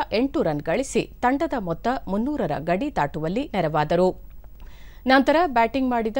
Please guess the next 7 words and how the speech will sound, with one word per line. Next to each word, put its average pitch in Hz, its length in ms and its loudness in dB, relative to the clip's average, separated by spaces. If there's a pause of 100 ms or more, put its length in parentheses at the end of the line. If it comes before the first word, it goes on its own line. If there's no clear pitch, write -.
ನ್ಯೂಜಿಲೆಂಡ್ 151 560 -2
ತಂಡ 190 240 0 (240)
ಉತ್ತಮ 226 380 0
ಪ್ರದರ್ಶನ 196 560 -2
ನೀಡಿತು. 190 640 0 (320)
ಬ್ರೆಸ್ವೆಲ್ 285 560 2
ನೂರ 240 200 2